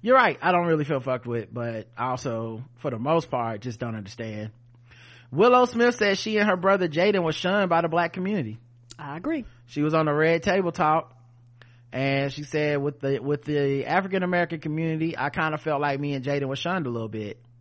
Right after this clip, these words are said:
Speaker 1: Um,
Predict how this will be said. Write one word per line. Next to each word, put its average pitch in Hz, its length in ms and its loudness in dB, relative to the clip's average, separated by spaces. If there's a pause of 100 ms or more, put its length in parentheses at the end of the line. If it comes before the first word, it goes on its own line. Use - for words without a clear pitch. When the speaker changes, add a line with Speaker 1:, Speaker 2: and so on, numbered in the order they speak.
(1300)
Speaker 1:
Um, 120 800 -4